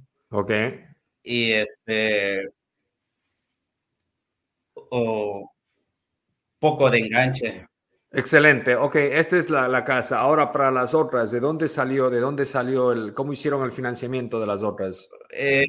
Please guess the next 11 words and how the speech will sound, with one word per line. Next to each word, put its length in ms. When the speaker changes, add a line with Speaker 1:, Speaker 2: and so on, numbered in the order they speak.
Speaker 2:
de 220
las 260
otras, 640
estamos 640
trabajando 720
con, 260
este, 340
mi 120
amigo 360
Leo, 340
socio. 640